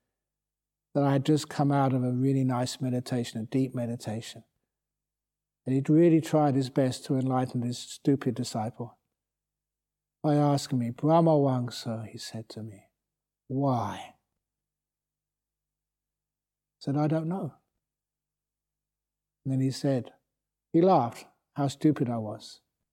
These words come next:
But then he looked at me again and said, "I'll tell you the answer anyway." And the answer to the question why is there's nothing. There's nothing here. It's empty.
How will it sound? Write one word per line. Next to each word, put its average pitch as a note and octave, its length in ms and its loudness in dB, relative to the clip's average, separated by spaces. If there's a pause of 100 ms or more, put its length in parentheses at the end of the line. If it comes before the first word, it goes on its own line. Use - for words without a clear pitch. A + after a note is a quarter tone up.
(760)
But D3 120 4
then C3+ 320 4 (320)
he C3+ 100 -4
looked D3 220 2
at C#3 60 2
me C3+ 140 2
again A#2+ 360 -2
and A#2 120 -6
said, B2 280 -4
"I'll C3 140 -2
tell C#3+ 240 -2
you C#3+ 160 2
the C3+ 120 0
answer C3 380 -2
anyway." A2+ 460 -6 (1040)
And C#3 100 -2
the C#3 80 0
answer C#3 420 0
to - 140 -4
the C3+ 80 0
question C3+ 460 -2
why A2+ 380 -6 (800)
is C3+ 180 -6
there's C#3+ 160 0
nothing. B2+ 460 -4 (1000)
There's D#3+ 200 -6
nothing D3+ 220 -6
here. A2+ 260 -10 (1600)
It's - 120 -10
empty. C3 460 -6